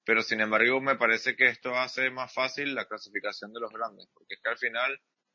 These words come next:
mm, yo veo igual México, Estados Unidos se quedó fuera del Mundial pasado, pero fue algo que,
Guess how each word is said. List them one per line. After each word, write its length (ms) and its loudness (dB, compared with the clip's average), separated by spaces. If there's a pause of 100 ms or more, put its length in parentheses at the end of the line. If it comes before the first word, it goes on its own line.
(500)
mm, 720 -4
yo 180 6
veo 160 6
igual 300 4
México, 500 0
Estados 240 -2
Unidos 200 -6
se 80 -14
quedó 160 -4
fuera 200 -2
del 80 -4
Mundial 280 -4
pasado, 360 -6
pero 180 -16
fue 200 -2
algo 420 -2
que, 1080 -14